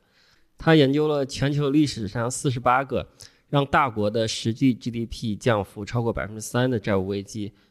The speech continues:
并且把它们分为两组。第一组是以外币计价的债务占比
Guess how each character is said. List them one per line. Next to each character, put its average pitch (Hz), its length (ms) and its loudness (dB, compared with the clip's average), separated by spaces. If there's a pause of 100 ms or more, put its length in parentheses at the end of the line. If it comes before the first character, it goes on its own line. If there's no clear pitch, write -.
并 139 180 0
且 127 160 2
把 98 200 2
它 113 160 -4
们 117 120 -6
分 131 200 -4
为 131 100 -2
两 110 260 0
组。 - 300 -14 (500)
第 160 200 6
一 165 40 6
组 131 300 -4
是 - 260 -8
以 107 200 -4
外 143 200 4
币 120 200 0
计 117 240 -6
价 101 160 4
的 98 80 0
债 110 200 0
务 104 200 -2
占 113 200 -2
比 87 160 -8